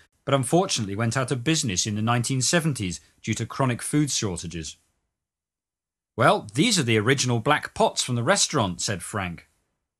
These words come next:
"I was the head chef there, you know." "You were?" I said. "Yes, I was," said Frank proudly. "Then Jimmy must have eaten well," I said, "having you as his cook,"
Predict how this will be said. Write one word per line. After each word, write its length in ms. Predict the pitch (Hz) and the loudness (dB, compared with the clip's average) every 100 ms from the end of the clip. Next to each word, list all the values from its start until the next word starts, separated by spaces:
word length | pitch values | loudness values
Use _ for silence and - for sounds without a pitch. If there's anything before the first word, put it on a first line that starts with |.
| - | 0
"I 80 | 226 | 2
was 160 | 151 | 2
the 80 | 101 | 0
head 200 | 120 123 | -2 0
chef 300 | - 247 - | 0 0 0
there, 200 | 113 92 | 0 0
you 160 | 87 87 | 0 -2
know." 260 | 104 214 _ _ _ _ _ _ - | -2 -4 _ _ _ _ _ _ -4
"You 120 | 226 | 0
were?" 320 | 135 101 101 | 2 2 2
I 80 | 113 | 2
said. 400 | 131 196 220 - _ _ _ _ _ - | 2 2 2 -2 _ _ _ _ _ -2
"Yes, 320 | 302 - - | 0 2 2
I 140 | 123 147 | 2 0
was," 400 | 135 120 90 76 | 0 0 0 -2
said 260 | - 95 | -4 -6
Frank 420 | - 117 92 82 - | -6 -4 -4 -6 -8
proudly. 560 | 113 101 85 87 78 _ _ _ _ _ - | -4 -4 -4 -6 -8 _ _ _ _ _ -8
"Then 200 | 107 98 | -6 -2
Jimmy 280 | 110 156 147 | 2 2 4
must 220 | 104 - | 0 -2
have 120 | 101 92 | -4 -2
eaten 380 | 151 156 175 147 | -2 2 0 4
well," 240 | 107 87 | 2 2
I 120 | 85 | -2
said, 400 | 87 107 95 82 _ - | -2 -2 -2 -4 _ -8
"having 260 | 110 107 | -4 -2
you 180 | 98 120 | 0 0
as 120 | 104 | 0
his 160 | 104 98 | -2 -4
cook," 380 | - 131 120 | -4 -4 -4